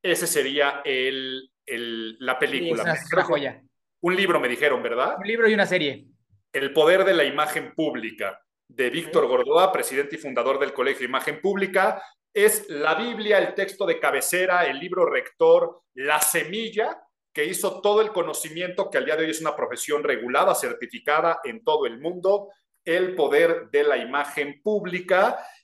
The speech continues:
Speaker 1: Y de serie, eh, tendría que recomendar, yo creo que, para seguir con la línea de temas de imagen pública,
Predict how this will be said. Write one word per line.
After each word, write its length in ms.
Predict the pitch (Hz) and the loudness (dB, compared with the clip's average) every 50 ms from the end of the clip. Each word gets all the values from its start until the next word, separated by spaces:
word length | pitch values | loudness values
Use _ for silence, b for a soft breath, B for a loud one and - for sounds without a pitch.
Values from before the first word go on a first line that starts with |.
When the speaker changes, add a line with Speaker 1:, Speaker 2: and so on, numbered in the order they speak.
| B _ | B _
Speaker 1:
Y 160 | - 196 196 165 | -10 -8 -4 0
de 160 | 196 196 185 | 0 2 2
serie, 960 | - - - - 254 302 311 294 254 208 185 180 180 202 240 330 320 - - b b b b b _ _ - | 2 0 2 0 -2 -2 -2 -4 -6 -6 -4 -2 0 0 0 0 -2 -8 -16 b b b b b _ _ -4
eh, 560 | 165 170 180 180 180 180 180 180 175 180 - _ _ _ _ - _ - | -2 -2 0 0 0 0 -2 -2 -4 -6 -14 _ _ _ _ -20 _ -2
tendría 500 | 175 170 170 170 202 226 233 240 233 - | 0 0 0 0 -4 0 2 0 0 2
que 100 | 220 185 | 0 0
recomendar, 1200 | 170 170 - - 160 151 151 143 143 143 143 143 143 135 - - 175 190 190 196 196 196 196 - - - _ _ _ _ | 2 2 0 2 0 -2 0 0 -4 -6 -6 -8 -10 -10 0 2 4 4 6 4 4 2 0 -2 -8 -14 _ _ _ _
yo 380 | _ - - - 175 170 180 - | _ -18 -6 -4 -2 -2 -2 -2
creo 400 | 175 170 175 175 180 175 180 175 | 0 0 0 0 0 -2 -4 -2
que, 520 | - 143 131 123 120 110 104 95 - _ _ _ _ _ _ _ _ _ _ _ _ _ _ _ _ _ _ _ _ _ _ _ _ - | -2 0 0 0 -2 -4 -6 -8 -12 _ _ _ _ _ _ _ _ _ _ _ _ _ _ _ _ _ _ _ _ _ _ _ _ -4
para 180 | 156 143 143 - | -2 0 0 0
seguir 260 | - 139 165 170 170 | -2 -2 -2 -2 0
con 120 | 190 180 | 0 2
la 80 | 151 139 | 2 2
línea 240 | 151 160 160 156 143 | 0 -2 -2 0 0
de 140 | 131 120 | 0 -2
temas 300 | - - 160 156 151 143 | -2 -4 -2 -2 -2 -2
de 80 | - 123 | -2 -4
imagen 400 | 120 131 139 - - 135 117 - | -2 -2 -4 -4 -4 -10 -10 -8
pública, 680 | 143 135 135 135 135 135 151 147 175 233 - - B | -8 -6 -6 -6 -6 -2 -2 -2 0 -2 -4 -8 B